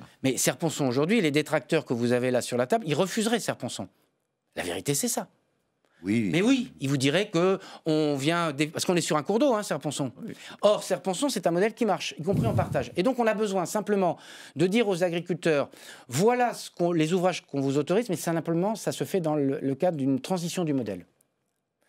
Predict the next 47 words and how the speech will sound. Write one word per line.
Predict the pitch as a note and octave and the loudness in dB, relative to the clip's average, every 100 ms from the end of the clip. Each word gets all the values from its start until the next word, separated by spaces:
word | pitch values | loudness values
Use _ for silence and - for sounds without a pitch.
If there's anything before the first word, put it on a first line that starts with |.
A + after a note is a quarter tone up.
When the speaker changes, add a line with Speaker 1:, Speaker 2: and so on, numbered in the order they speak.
| _ _ _ - | _ _ _ -2
Speaker 1:
Y | D3 | 2
compris | D#3+ C#3 A3 | 2 4 2
pour | D3 | 2
dire, | C#3 F#3+ | 2 4
bah, | - | 2
c'est | - | 0
plutôt | F3 E3 E3+ | -2 0 2
cette | - G3 - | 2 2 0
culture | - E3 - E3 | -2 -2 0 0
qui | D3 | -2
est | |
priorisée, | C#3+ C#3 B2+ B2+ C#3+ | -4 0 0 2 2
y | C4+ | 0
compris | F#3+ F#3 G3+ | 0 0 0
sur | F3+ D#3+ | 0 2
les | C#3+ C#3+ | 2 0
efforts | - E3 C#3+ B2 | 0 2 2 2
de | A#2 | 0
réduction | B2 B2+ B2 C#3+ | 2 0 0 0
des | B2+ | -2
produits | B2+ A#2+ | 0 -2
phytosanitaires, | A2+ A#2+ A2 A#2+ A#2+ D#3 A3+ | -2 -4 -2 0 2 4 2
y | |
compris | F3+ C#3+ F#3+ | 2 0 0
ce | |
qu'on | - C#3+ | 0 0
a | |
fait | B2+ G#3 | 2 0
sur | A3+ F3+ | 0 -2
Sainte-Soline. | D#3 C#3+ A#2+ A2+ - - | -4 -2 -4 -6 -6 0
Et | |
donc, | F3 A3+ | 2 2
il | |
faut | G3 | 0
plutôt | A3+ A#3+ | 0 2
encourager | A3 G3+ F3+ D#3 | 2 2 2 2
la | D3 | 0
transition. | D3+ D3+ F#3 B3+ - - - - - - - | 0 -2 -2 -4 -8 -14 -16 -18 -20 -4 4
L'accès | F#3+ A#3+ - A#3 | 4 4 2 2
à | G3 | 4
l'eau, | G3 A#3+ C4+ | 2 -2 -2
il | D#3+ | 2
doit | E3 E3 | 4 2
être, | D#3+ - | 0 -6
euh, | C#3+ C3 | 0 0
comment | D3 C#3 | 2 2
dirais-je, | C3 B2 A2+ | 2 2 2